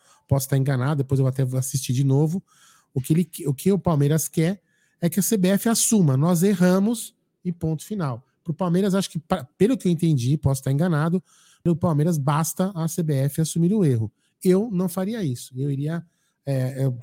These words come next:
bagunçar a porra toda. Mas, enfim, vamos aguardar pra ver se realmente vai ser isso que o Palmeiras quer.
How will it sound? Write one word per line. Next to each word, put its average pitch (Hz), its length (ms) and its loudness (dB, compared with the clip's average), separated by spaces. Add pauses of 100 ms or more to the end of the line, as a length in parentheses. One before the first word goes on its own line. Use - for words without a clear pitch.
(200)
bagunçar 147 640 0
a 160 100 -4
porra 170 300 0
toda. 120 340 0
Mas, 147 460 -2 (500)
enfim, 151 280 -2
vamos 160 160 0
aguardar 147 400 2
pra 160 100 2
ver 147 120 4
se 139 140 -2
realmente 147 360 2
vai 151 100 0
ser 147 160 -2
isso 143 160 -2
que - 80 -4
o 143 40 -4
Palmeiras 156 400 -2
quer. 185 200 -2